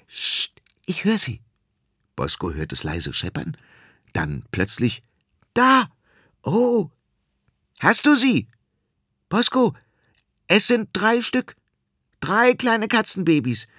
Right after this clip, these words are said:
Die waren hier eingeschlossen. Ich komm runter.“ Das kleine, schwarze Kätzchen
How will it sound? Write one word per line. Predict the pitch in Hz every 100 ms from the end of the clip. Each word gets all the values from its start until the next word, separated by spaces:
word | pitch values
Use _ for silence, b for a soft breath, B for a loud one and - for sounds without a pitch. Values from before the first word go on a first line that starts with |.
| b b -
Die | 196
waren | 214 226
hier | 226 220 -
eingeschlossen. | 254 269 254 208 180 - 123 B B -
Ich | -
komm | 269 247
runter.“ | 247 233 117 - _ _ _ _ _ _ _ -
Das | 127 -
kleine, | - 139 139 110 73 67
schwarze | - - 170 160 - -
Kätzchen | - - 123 - 82 76